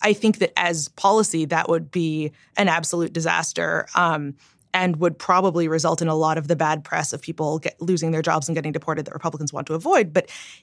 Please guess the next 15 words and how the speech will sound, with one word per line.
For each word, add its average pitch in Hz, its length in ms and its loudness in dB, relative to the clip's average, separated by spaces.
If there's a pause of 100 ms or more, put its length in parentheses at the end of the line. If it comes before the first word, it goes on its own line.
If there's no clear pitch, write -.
it 247 160 4
is 208 300 6 (600)
legally 220 720 4
possible 226 640 4
for 170 420 2 (100)
Congress 165 420 0
to - 60 -10
do 311 160 6
something - 280 0
like - 180 -12
that. - 260 -6 (380)
The 208 80 2
problem 381 760 4
is - 340 -4
that - 160 -8